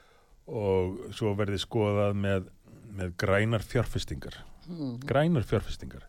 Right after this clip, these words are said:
Speaker 2: Já.
Speaker 1: Eh, án þess að nokkur maður muni vita hvað, hvað það þýðir. En þau munu öll, geri ég ráð fyrir, sammælast um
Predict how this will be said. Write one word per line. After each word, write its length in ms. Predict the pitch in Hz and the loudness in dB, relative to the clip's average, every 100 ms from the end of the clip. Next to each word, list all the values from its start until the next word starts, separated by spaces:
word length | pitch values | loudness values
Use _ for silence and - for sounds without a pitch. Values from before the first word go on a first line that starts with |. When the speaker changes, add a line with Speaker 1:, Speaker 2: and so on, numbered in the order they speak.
| - | -8
Speaker 2:
Já. 220 | 165 151 110 127 - - - - _ - | -2 0 0 -4 -14 -20 -20 -20 _ -4
Speaker 1:
Eh, 460 | 104 98 101 101 117 - - | 0 2 0 -2 -8 -14 -2
án 160 | 113 98 | 0 0
þess 140 | 92 | 0
að 80 | 101 120 | 0 2
nokkur 180 | 131 | 2
maður 220 | 113 117 113 | 4 4 4
muni 160 | 110 | 2
vita 320 | 110 120 - 107 | 4 2 2 -4
hvað, 340 | - 110 87 - _ _ - - | 2 0 0 -10 _ _ -20 -8
hvað 220 | 98 - | -6 -4
það 160 | 117 | -4
þýðir. 340 | - 76 71 - - _ _ _ _ 120 | -4 -4 -6 -10 -14 _ _ _ _ -6
En 100 | 92 | -2
þau 100 | 104 | 0
munu 200 | 107 135 | 4 2
öll, 160 | 139 - - - - | 2 -6 -16 -18 -6
geri 180 | 120 110 | 0 2
ég 60 | |
ráð 140 | 107 98 | 2 0
fyrir, 100 | 92 | -2
sammælast 500 | 117 117 107 87 117 | 0 2 2 0 0
um 140 | 98 | -2